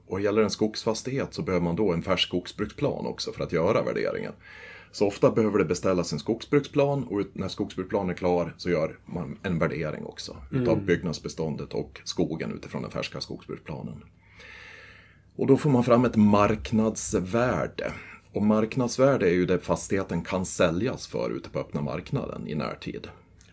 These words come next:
Speaker 2: Och där, där tar man hjälp av en, eh, professionell, eh, mäklare?
Speaker 1: Ja, precis så. Areal
Speaker 2: Mm.
Speaker 1: gör massor med värderingar. L R F
Speaker 2: Mm.
Speaker 1: Konsult och andra mäklare och byråer också. Men vi gör, vi gör massor med värderingar.
Speaker 2: Mm.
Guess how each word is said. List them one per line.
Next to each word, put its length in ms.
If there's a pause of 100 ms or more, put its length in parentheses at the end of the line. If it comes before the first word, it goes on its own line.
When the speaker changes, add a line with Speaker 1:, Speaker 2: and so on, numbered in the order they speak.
(120)
Speaker 2:
Och 120
där, 280
där 160
tar 160
man 160
hjälp 320
av 240
en, 260
eh, 140
professionell, 680 (140)
eh, 60
mäklare? 500 (100)
Speaker 1:
Ja, 280
precis 280
så. 200 (120)
Areal 320
Speaker 2:
Mm. 100
Speaker 1:
gör 80
massor 420
med 100
värderingar. 500
L 120
R 60
F 60
Speaker 2:
Mm. 120
Speaker 1:
Konsult 460
och 100
andra 220
mäklare 300
och 40
byråer 300
också. 260
Men 100
vi 80 (140)
gör, 180
vi 100
gör 100
massor 320
med 80
värderingar. 420
Speaker 2:
Mm. 320